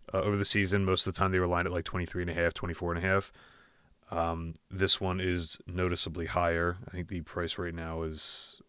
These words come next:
uh, right around twenty. Actually, it's twenty-four and a half juiced, uh, juiced over. So,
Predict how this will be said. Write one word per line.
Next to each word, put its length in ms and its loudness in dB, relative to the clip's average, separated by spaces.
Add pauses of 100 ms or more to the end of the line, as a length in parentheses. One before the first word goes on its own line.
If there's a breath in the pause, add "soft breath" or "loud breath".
uh, 260 -6
right 360 -2
around 300 0
twenty. 260 -6 (160)
Actually, 280 0
it's 160 -6
twenty-four 400 -2
and 100 -4
a 20 -8
half 160 -2
juiced, 340 -8
uh, 200 -4 (180)
juiced 400 -8
over. 440 -2 (500 soft breath)
So, 460 0